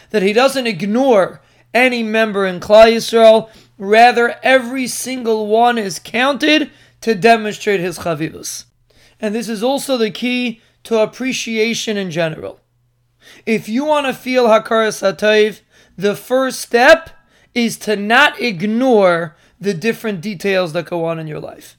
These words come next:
If you pay attention and take notice what your spouse does for you, what your parents do for you, what your friends do for you, and specifically what HaKadosh Baruch Hu does for you,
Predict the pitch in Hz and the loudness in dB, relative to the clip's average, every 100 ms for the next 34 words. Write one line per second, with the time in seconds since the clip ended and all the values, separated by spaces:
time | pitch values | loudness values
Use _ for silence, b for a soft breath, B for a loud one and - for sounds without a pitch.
0 | _ _ b b b - 196 214 285 302 | _ _ b b b -8 -6 -4 -4 0
1 | 262 240 226 - 247 262 247 233 220 233 | 4 6 4 -2 -4 -4 -6 -6 -4 -2
2 | 214 220 247 220 - - - _ b b | -4 -2 -2 -2 -4 -12 -14 _ b b
3 | - 202 190 185 - 214 202 202 - 208 | -4 -2 -2 -8 -6 0 4 2 0 -4
4 | 185 - 190 190 190 - b b 202 196 | -4 -8 -2 0 0 -2 b b -2 -2
5 | 180 165 - 220 269 247 175 226 214 214 | -2 -10 -2 2 2 0 -4 -6 -4 -6
6 | 202 202 202 b b 202 180 185 170 208 | -2 -2 -2 b b -12 -8 -8 -10 -2
7 | 220 285 226 240 233 226 220 214 220 220 | 0 0 -2 -6 -6 -6 -4 -2 -2 -4
8 | b b 226 214 - - - 262 262 254 | b b -2 -2 -6 -10 -8 -6 -6 -6
9 | 247 233 220 - b 220 226 214 - 202 | -4 -4 -6 -10 b 2 6 6 4 0
10 | 185 160 147 269 320 285 214 190 196 190 | 0 -6 4 8 10 8 2 -2 -2 -2
11 | - 196 190 196 185 | -4 -2 2 0 -2